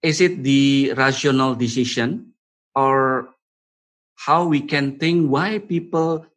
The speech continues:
still back, uh, on, uh, their hometown? Of course, we can see if they are still living in Jakarta, for example, they don't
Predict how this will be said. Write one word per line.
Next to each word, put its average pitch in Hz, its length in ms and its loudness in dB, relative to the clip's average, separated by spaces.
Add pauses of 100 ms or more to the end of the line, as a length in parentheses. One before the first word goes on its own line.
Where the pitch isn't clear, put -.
(100)
still 156 400 2
back, 135 440 -4 (640)
uh, 123 260 0
on, 120 460 -2
uh, 113 560 -2
their 107 260 -2
hometown? 98 760 -8 (520)
Of - 160 -6
course, 139 240 -2
we 139 120 -2
can 135 240 2
see 120 420 0 (480)
if 156 180 2
they 143 140 6
are 139 100 4
still 214 340 6
living 139 360 6
in 117 180 2
Jakarta, 104 580 -2
for 101 120 -8
example, 98 680 -2 (680)
they 135 100 6
don't 147 480 2